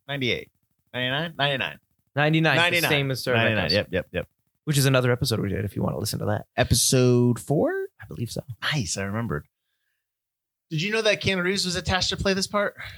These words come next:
Speaker 2: How do you always find out who else was supposed to
Speaker 1: <laughs>
Speaker 2: play these parts?
Speaker 1: Could you see that?
Speaker 2: No. No. This is the, this is one of the first times where just it's, it's a flat out no.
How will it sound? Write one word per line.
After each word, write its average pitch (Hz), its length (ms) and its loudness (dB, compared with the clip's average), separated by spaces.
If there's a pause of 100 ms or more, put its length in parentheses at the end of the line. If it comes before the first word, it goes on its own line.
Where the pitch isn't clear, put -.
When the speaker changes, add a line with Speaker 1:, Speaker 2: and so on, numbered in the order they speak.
(160)
Speaker 2:
How 175 280 -2
do 311 160 -6
you 254 80 0
always 202 380 2
find 233 260 0
out 320 160 4
who 170 180 4
else 180 160 4
was 160 160 2
supposed 208 300 2
to 190 80 4
Speaker 1:
<laughs> - 160 -2
Speaker 2:
play 190 160 0
these 175 160 -4
parts? - 400 -10 (300)
Speaker 1:
Could 180 100 2
you 185 80 2
see 220 180 0
that? 233 300 2
Speaker 2:
No. 120 360 0 (1000)
No. 131 320 4 (100)
This 165 140 4
is 180 80 2
the, 185 100 4
this 190 200 4
is 202 100 0
one 220 120 2
of 196 40 2
the 170 60 0
first 175 220 2
times 170 260 4
where 147 100 4
just 139 180 2
it's, 127 320 -2
it's 139 180 0
a 127 60 0
flat 117 280 2
out 104 140 -2
no. 107 380 -2